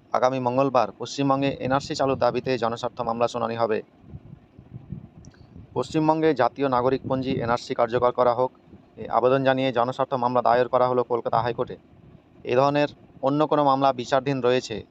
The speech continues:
কিনা মঙ্গলবার তা রাজ্যের কাছে জানতে চেয়েছে হাইকোর্ট। অর্থাৎ, এই এনআরসি সংক্রান্ত মামলা কোনো আগে থেকে আছে কিনা তা হাইকোর্ট জানতে চেয়েছে রাজ্যের কাছে। জনস্বার্থ মামলা দায়ের করেছেন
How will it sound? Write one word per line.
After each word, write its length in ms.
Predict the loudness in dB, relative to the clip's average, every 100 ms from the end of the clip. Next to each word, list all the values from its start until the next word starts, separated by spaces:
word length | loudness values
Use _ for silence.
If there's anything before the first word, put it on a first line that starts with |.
| -20 -10
কিনা 220 | -4 -4 -4 -20 -20 -20 -8
মঙ্গলবার 440 | -4 0 2 2 2
তা 100 | 2
রাজ্যের 320 | 0 0 -2
কাছে 180 | -2 -2
জানতে 260 | -2 -4 -6
চেয়েছে 260 | -6 -4 -4
হাইকোর্ট। 400 | -2 -2 -2 -6 -10 _ _ -20 _ _ _ _ _
অর্থাৎ, 360 | -4 0 2 0 -2 _ _ _ _ -20 -20 -16 -16 -14 -14 -8 0 2
এই 80 | 2 0 -14 -20 -20 -6
এনআরসি 360 | 0 0 0 -2
সংক্রান্ত 360 | 0 2 2 4
মামলা 380 | 2 4 2 2 -2 _ -20 -20 -14
কোনো 140 | -2 0
আগে 180 | 2 0
থেকে 220 | 0 2 2
আছে 220 | 2 0
কিনা 220 | -2 -2 -2 -10 -2
তা 120 | 0
হাইকোর্ট 380 | 2 0 0 -4 -6 -2
জানতে 280 | 0 0 -6
চেয়েছে 240 | -6 -4
রাজ্যের 320 | 0 0 -2 -4
কাছে। 220 | -6 -8 -20 -20 -20 -20 -20 _ _ _ -20 _ _ _ -6
জনস্বার্থ 460 | 0 2 2 0 2
মামলা 320 | 0 2 4
দায়ের 240 | 4 2 2
করেছেন 360 | 0 2 -2